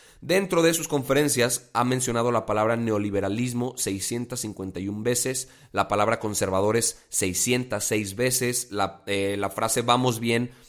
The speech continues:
doscientas sesenta y cuatro veces, la palabra corrupción doscientas cuarenta y nueve veces, la palabra adversarios doscientas dos veces y la palabra béisbol noventa y tres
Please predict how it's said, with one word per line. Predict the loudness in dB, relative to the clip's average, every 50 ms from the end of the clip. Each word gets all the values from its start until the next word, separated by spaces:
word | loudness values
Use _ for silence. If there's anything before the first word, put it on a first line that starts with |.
| _ -8
doscientas | -4 -4 -4 -2 -2 -2 -2 -2 -2 -4 -4
sesenta | -4 -4 -4 -4 -4 -6
y | -4
cuatro | -2 -2 -2 0 0 0
veces, | 2 2 2 2 2 2 2 0 0 -2 -6 -8 -16 -8 -2
la | -2 0 0
palabra | 2 2 2 2 0 0 -2
corrupción | -4 -4 -4 -4 -4 -2 2 4 6 6 6 6 4 2
doscientas | 2 0 0 0 0 -2 -2 -4 -4
cuarenta | -4 -4 -4 -4 -4 -4
y | -4
nueve | -4 -2 -2 0 0
veces, | 0 0 0 -2 -2 -2 -2 -4 -6 -8 -14 -20 -20 _ _ -6 -2
la | -2 0 2
palabra | 2 4 4 4 4 2
adversarios | 4 2 2 2 2 0 0 0 2 2 4 4 4 4 2 0 0 -4 -6 -6
doscientas | -4 -4 -2 -2 -2 -2 -4 -4 -4
dos | -4 -4 -4 -2
veces | -2 -2 -2 -2 -2 -2 -4 -4 -8 -10 -18 -20 -20 -20 _ -8
y | -2 0
la | 0 0 2
palabra | 2 2 2 4 2 2 0
béisbol | 0 0 0 0 0 -2 -4 -2 0 2 2 2 2 -2 -6 -14 _ -12
noventa | -8 -6 -4 -2 -2 -4 -4 -6 -6 -6 -8
y | -8 -8
tres | -8 -6 -6 -4 -4 -4 -4 -6 -6 -8 -12